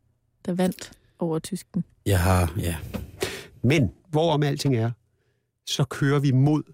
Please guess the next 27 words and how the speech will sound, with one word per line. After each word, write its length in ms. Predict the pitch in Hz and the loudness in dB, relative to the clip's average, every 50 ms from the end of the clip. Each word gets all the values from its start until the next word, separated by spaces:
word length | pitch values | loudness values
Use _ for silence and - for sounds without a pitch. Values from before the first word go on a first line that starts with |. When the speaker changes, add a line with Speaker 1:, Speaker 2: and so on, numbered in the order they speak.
| _ _ _ | _ _ _
Speaker 3:
Grenaa 480 | - 131 123 117 123 131 127 113 104 - - | -2 0 2 4 4 2 2 0 -2 -6 -10
klokken 400 | - - 135 117 110 101 - 110 | -6 -2 -2 0 0 -2 -4 -6
fire 400 | - - - - - 147 120 120 | -6 -8 -12 -6 -4 -2 0 0
om 80 | 123 117 | 2 2
natten. 320 | 113 101 95 - - 104 - _ _ _ _ _ _ _ _ _ _ _ _ - | 0 0 -2 -4 -8 -12 -12 _ _ _ _ _ _ _ _ _ _ _ _ -2
Julenat. 460 | 120 117 104 110 117 113 104 101 101 - _ _ _ _ _ _ _ _ _ _ _ _ _ _ _ _ _ _ - | 0 0 2 2 0 0 -2 -2 -6 -8 _ _ _ _ _ _ _ _ _ _ _ _ _ _ _ _ _ _ -6
Fordi 220 | - - - 110 | -4 -2 -2 -2
vi... 320 | 101 101 101 95 92 92 95 | 0 0 -2 -2 -2 -2 -2
Øh, 140 | 95 92 - - 104 - - | -2 -4 -6 -8 -10 -6 -2
Speaker 2:
Nu 80 | - 107 | -2 -2
skal 180 | - - 98 | 0 0 0
jeg 40 | 95 | 0
ikke 120 | 90 80 85 | 0 -2 -4
være 80 | 87 - | -6 -6
der 120 | - - | -6 -8
mere. 220 | 87 - - - - - | -8 -8 -8 -8 -6 -2
Speaker 3:
han 140 | - 120 | 0 2
er 60 | 113 104 | 2 4
lagt 200 | 101 92 - - | 2 2 0 -2
i 40 | |
seng, 380 | 104 - - 151 147 147 - - _ _ _ _ _ _ _ - - _ _ _ _ - | -2 -2 0 0 0 0 -2 -8 _ _ _ _ _ _ _ -20 -20 _ _ _ _ 0
og 80 | 127 | 0
her, 200 | 92 104 135 123 | 2 2 0 0
der 140 | 123 - 127 | -2 -2 -2
slutter 380 | 120 - - 131 113 104 123 113 107 - | -2 0 0 0 2 2 2 0 -2 -2
vores 300 | - 123 107 101 98 - | -2 -2 -2 -2 -2 -2
juleaften. 520 | 110 104 110 110 101 95 - - - 127 | -2 -2 -2 -2 -4 -6 -8 -8 -10 -10